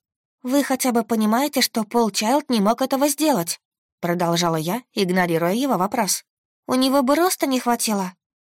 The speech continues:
Мервель бросил на меня пронзительный взгляд. «Почему вы так решили, мадемуазель Найт?» Я нервно сглотнула.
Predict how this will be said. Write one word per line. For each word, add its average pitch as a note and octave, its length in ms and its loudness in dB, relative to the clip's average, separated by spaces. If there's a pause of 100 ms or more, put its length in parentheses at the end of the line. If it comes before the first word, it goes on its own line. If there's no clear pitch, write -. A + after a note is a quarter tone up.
Мервель D#3+ 580 -2
бросил F#3 420 -2
на F3 80 -2
меня E3+ 280 0
пронзительный G#3+ 640 -2
взгляд. E3 420 -6 (760)
«Почему C#3 380 -2
вы C#3+ 100 -2
так C#3 180 -2
решили, D#3+ 340 0
мадемуазель C3 500 -2
Найт?» A#2 300 -8 (540)
Я E3 280 0
нервно A3 340 0
сглотнула. G3 680 -4